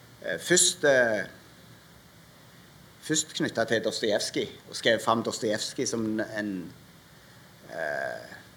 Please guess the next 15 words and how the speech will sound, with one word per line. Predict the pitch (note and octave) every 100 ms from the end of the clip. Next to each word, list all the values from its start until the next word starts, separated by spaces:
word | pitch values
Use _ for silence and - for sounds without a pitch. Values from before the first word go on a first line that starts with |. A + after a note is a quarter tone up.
| -
en | A2 G2+
helt, | G2+ G#2 - C3
om | C3
du | D3+
vil, | D#3 C#3+
da, | C#3+ A2+
som | G2+ A#2
realiserer | A2+ A2 A2 G#2+ - G2 G#2+ B2 A#2+ G#2+ G2+ F#2+ -
det | G#2+ G#2
di-, | G#2+ B2 G#2+ G2+
eh, | G#2+ G2+ F2+ E2 E2 - - - - -
det | G2+
dialogiske | A2 G#2 G#2 A2+ A#2 - -
øyeblikket | F#2+ F#2+ G#2+ G#2+ - - A#2 - - -
i, | -